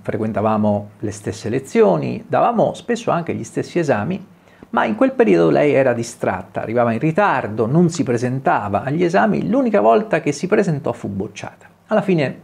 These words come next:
mi confessò che era presa completamente da quest'uomo, da questo artista, che un po' la trascurava, un po' la tradiva e soprattutto era sempre in giro per l'Italia, anche se non era molto famoso,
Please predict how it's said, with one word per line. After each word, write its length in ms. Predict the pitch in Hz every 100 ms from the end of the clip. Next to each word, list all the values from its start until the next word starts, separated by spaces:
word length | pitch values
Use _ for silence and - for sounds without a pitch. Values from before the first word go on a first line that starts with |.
| - _
mi 140 | - 147
confessò 640 | 175 160 156 - 113 - - - - - - _
che 560 | - 139 139 131 110 - - -
era 460 | 147 123 117 -
presa 340 | - 180 110 113
completamente 960 | 117 113 110 120 165 147 101 - 98 -
da 140 | 110
quest'uomo, 760 | 104 117 - 196 156 120 101 104
da 80 |
questo 300 | - 107 -
artista, 680 | 143 156 - 110 - - 208
che 100 | -
un 200 | 220 160
po' 160 | 170 139
la 120 | 104
trascurava, 720 | 117 117 - 240 220 107 107
un 160 | 113 135
po' 120 | 160
la 140 | 139
tradiva 580 | 151 220 165 170 156 -
e 120 | - 165
soprattutto 560 | 196 185 - - 127
era 100 | 117
sempre 320 | 120 156 135
in 80 | 127
giro 220 | 135 156
per 180 | 123 123
l'Italia, 400 | 139 139 123 127
anche 220 | 151 -
se 120 | 131 131
non 120 | 151
era 180 | 160 139
molto 340 | 151 151 143
famoso, 600 | 135 175 131 120 113 101